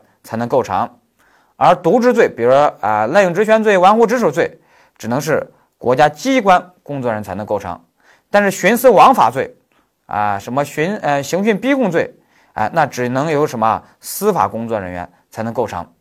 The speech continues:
啊，这些定罪身份要把它搞清楚。好了，那接下来呢，我们重点是要说什么呢？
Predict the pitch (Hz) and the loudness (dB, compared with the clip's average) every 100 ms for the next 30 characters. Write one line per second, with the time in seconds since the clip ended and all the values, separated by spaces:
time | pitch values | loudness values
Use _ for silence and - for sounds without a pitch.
0 | _ 101 98 95 143 143 175 147 147 170 | _ -8 -8 -6 -6 -4 -4 -4 -4 -2
1 | 185 156 - _ _ - 117 104 113 92 | -4 -6 -12 _ _ -8 -4 -2 -2 -4
2 | 120 117 - _ _ _ _ _ _ _ | -6 -10 -12 _ _ _ _ _ _ _
3 | _ _ _ _ 175 220 - - _ 269 | _ _ _ _ 4 6 4 -4 _ 4
4 | 240 180 294 262 202 175 190 196 - 160 | 4 6 4 6 8 6 6 2 2 2
5 | 214 220 302 208 147 123 185 160 190 151 | 0 0 0 2 2 2 2 4 2 2
6 | 113 139 | -2 -2